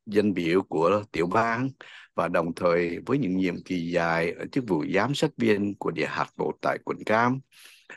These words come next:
và đồng thời cũng là một nghị viên của thành phố Garden Grove, à, và một trong những cái khuôn mặt mà có người Việt chúng ta cũng biết nhiều, mặc dù cô chưa có điều kiện đến Washington D C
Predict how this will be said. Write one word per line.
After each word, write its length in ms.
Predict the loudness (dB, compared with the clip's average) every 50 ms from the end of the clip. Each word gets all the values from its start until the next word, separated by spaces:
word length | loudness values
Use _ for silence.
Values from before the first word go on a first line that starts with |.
| -20 -12 -4
và 160 | -2 0 2
đồng 260 | 2 0 0 -2 -4
thời 220 | 0 2 2 2 2
cũng 180 | 2 -2 -2
là 120 | 0 0 0
một 300 | 0 -2 -4 -4 -4 -2
nghị 160 | -2 -2 -2 -2
viên 360 | 2 4 4 4 4 4 2 0
của 140 | 0 -2
thành 240 | -2 -2 -4 -6 -6
phố 260 | -4 -2 0 0 0 0
Garden 320 | 0 0 0 0 0 -2 -2 0
Grove, 360 | 4 6 6 6 4 0 -6 _ _ -20 -20 -20 -20 -20 -20 _ -10
à, 160 | -8 -8 -4 -2
và 100 | 0 2
một 320 | 2 4 4 2 2 0
trong 160 | 0 -2 -2
những 100 | -2 -2
cái 100 | -4 -4
khuôn 320 | -4 0 0 0 0 2 2
mặt 140 | 0 0 0 _ _ _
mà 720 | -8 -6 -4 -2 -2 -2 -2 -4 -4 -4 -4 -6 -8 -8 -10 _ -4
có 300 | -2 -2 0 0 -2 0 2
người 180 | 4 6 6
Việt 180 | 6 6 6 4 4
chúng 120 | 0 0
ta 140 | 2 0 0 0
cũng 180 | -4 -6 -4 0
biết 200 | 0 0 2 4
nhiều, 340 | 6 6 8 6 6 2 -2
mặc 160 | -4 -4 -4 -4 -4
dù 240 | -4 -2 -2 -2 -2 0
cô 160 | 2 2 2 2
chưa 100 | 0 -4
có 160 | -4 -2 -2 -2
điều 200 | -2 -2 -4 -4 -4
kiện 220 | -6 -6 -4 -2
đến 200 | -2 0 0 0
Washington 500 | 0 0 -2 -2 -4 -4 0 0 2 0
D 160 | 0 0 2 2 2 2 2 4
C 280 | 6 6 8 6 6